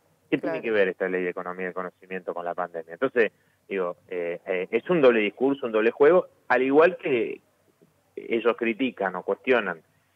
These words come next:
Speaker 1: este, el tema de, de los D N U, nosotros ya lo hemos señalado, nosotros no estamos de acuerdo con los D N U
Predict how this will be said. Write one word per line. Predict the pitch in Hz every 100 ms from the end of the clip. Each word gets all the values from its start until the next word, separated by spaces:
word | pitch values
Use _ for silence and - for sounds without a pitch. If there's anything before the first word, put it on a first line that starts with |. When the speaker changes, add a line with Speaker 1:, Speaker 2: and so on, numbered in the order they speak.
| _
Speaker 1:
este, | - - - 87 82 82 80 _ _ _
el | 90 85
tema | 104 98 95
de, | 92 87 87
de | 90
los | 90
D | 92
N | 101 139
U, | 185 131 - _ _ _ -
nosotros | 90 101 92 -
ya | 95
lo |
hemos | 95 92
señalado, | 95 95 135 139 95
nosotros | 85 95 92
no | 90
estamos | - 110 95
de |
acuerdo | 95 98
con | 92
los | 90
D | 92
N | 101
U | 131 190